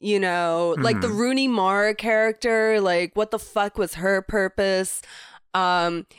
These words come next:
Speaker 1: Cate Blanchett was,
Speaker 2: She's
Speaker 1: uh, out having a
Speaker 2: good.
Speaker 1: good time in that.
Speaker 2: Yeah.
Speaker 1: Yeah. I really wanna see Tar.
Speaker 2: I've
Speaker 1: I'm
Speaker 2: never heard
Speaker 1: sup-
Speaker 2: of it.
Speaker 1: Tar is, is,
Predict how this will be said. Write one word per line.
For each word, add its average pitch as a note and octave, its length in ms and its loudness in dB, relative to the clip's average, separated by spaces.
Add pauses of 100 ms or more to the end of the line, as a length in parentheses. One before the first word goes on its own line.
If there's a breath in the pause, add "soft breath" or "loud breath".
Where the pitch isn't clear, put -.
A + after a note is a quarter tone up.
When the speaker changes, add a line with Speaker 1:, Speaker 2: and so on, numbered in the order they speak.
(140 loud breath)
Speaker 1:
Cate F4 240 -2
Blanchett F#3 640 -2
was, E3 380 -2
Speaker 2:
She's - 120 -6
Speaker 1:
uh, D#3 360 0 (260)
out - 260 -4
having F3 300 -2
a - 20 2
Speaker 2:
good. G3 300 2
Speaker 1:
good F3 180 -2
time E3 260 -4
in D#3+ 120 -4
that. D#3 200 0
Speaker 2:
Yeah. B2 100 2
Speaker 1:
Yeah. A2 220 0 (220 loud breath)
I A3+ 80 -2
really D#4+ 240 2
wanna C#4+ 220 0
see G#3 240 -4
Tar. E3 720 -2 (420)
Speaker 2:
I've B2 120 0
Speaker 1:
I'm A2+ 60 0
Speaker 2:
never G#2+ 180 2
heard A#2 140 2
Speaker 1:
sup- G#2 80 4
Speaker 2:
of G2 80 2
it. G#2 100 -4 (260 loud breath)
Speaker 1:
Tar G#3 320 0
is, A#3 560 0
is, - 240 -16